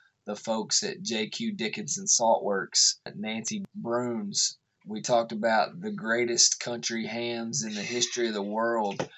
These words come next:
We had the king of country ham, Alan Benton, on one of our episodes. We ended our food series by talking to the Kentucky Department of Agriculture Commissioner, Ryan Quarles.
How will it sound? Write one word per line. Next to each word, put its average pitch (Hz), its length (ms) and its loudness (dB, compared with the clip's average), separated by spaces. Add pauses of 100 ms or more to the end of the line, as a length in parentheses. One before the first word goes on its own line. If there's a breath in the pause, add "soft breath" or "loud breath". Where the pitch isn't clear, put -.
(300 loud breath)
We 110 120 -4
had 117 140 2
the 110 60 -2
king 123 400 -4
of 113 120 -6
country 117 400 -4
ham, 113 340 -2
Alan 104 460 0
Benton, 117 420 -4
on 101 240 -6
one 101 140 -4
of 98 60 -8
our 98 180 -2
episodes. 92 840 -4
We 117 480 0 (120)
ended 135 340 2
our 117 140 6
food 127 320 2
series 120 420 2
by 104 200 2
talking 117 440 0
to 113 320 -4 (100)
the 107 120 -6
Kentucky 113 440 -4
Department 110 460 0
of 107 60 -2
Agriculture 113 800 0
Commissioner, 113 720 -2 (160)
Ryan 120 340 2
Quarles. 127 760 0